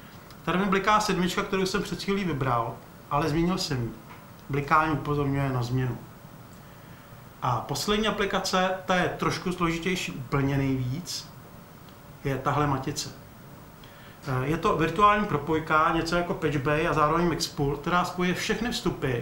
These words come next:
na levé straně se všemi výstupy na horizontálu.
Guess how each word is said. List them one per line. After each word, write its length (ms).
na 120
levé 220
straně 480
se 160
všemi 280
výstupy 640
na 80
horizontálu. 760